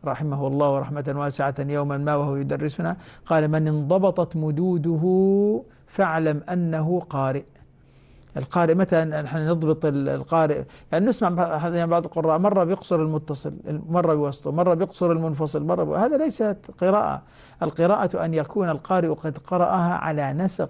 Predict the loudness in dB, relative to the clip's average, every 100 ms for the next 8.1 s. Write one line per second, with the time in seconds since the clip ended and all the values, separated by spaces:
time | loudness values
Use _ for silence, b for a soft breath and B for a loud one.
0 | -4 -2 0 0 -2 -2 0 0 -2 -2
1 | -4 -6 -4 -4 -4 -4 -6 -8 B B
2 | 0 0 0 0 0 0 -2 -4 -6 -6
3 | -10 -18 -20 -20 -20 -20 -20 -20 -20 -20
4 | -20 B B B B B 4 6 6 4
5 | 2 2 2 4 4 4 4 2 0 0
6 | 0 2 2 2 2 0 0 0 2 2
7 | 2 2 2 2 4 2 2 -2 -2 -2